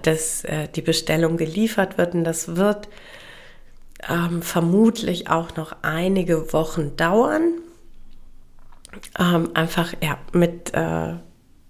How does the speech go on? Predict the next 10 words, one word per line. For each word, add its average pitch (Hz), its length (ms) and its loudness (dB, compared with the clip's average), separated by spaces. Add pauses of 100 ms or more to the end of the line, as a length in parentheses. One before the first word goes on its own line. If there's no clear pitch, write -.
quasi 160 360 -2
lebenden, 175 640 2
vorgezogenen 180 2000 2
Pflanzen 160 560 0
ist 170 180 -2
es 165 160 -2
einfach 156 400 -8
natürlich - 520 -8
so, 185 240 2 (760)
äh, 165 380 0